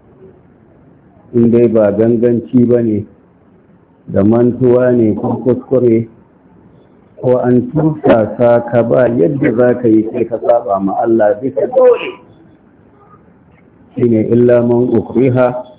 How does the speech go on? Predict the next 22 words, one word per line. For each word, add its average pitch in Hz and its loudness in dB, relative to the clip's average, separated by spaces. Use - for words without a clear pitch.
wa 98 0
qalbuhu 123 2
mutma'innun 123 0
bil 95 2
imani. 95 0
Walakin 113 0
man 120 2
sharaha 107 0
bil 98 2
kufri 101 -2
sadra." 98 0
Wa 117 0
kaga 180 0
mutum 165 0
da - 2
tauhidi. - 0
Ba - 0
hana 156 2
kun 160 2
ci - 0
kai. - -4
Akwai - 0